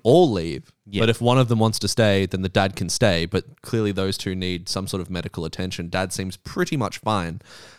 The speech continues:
Speaker 1: um, after the crash, so the dad decides to stay back with them in the R V while, uh, but, but this whole time they're telling them, and, like, they're sort of overhearing them saying, like,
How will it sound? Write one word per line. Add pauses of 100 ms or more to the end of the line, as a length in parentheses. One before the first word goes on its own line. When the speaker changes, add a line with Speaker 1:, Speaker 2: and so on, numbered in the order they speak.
(100)
Speaker 1:
um,
after
the
crash,
so (400)
the
dad
decides
to
stay
back
with
them
in
the
R
V (400)
while,
uh,
but,
but
this
whole
time
they're
telling
them,
and,
like,
they're
sort
of
overhearing
them
saying,
like,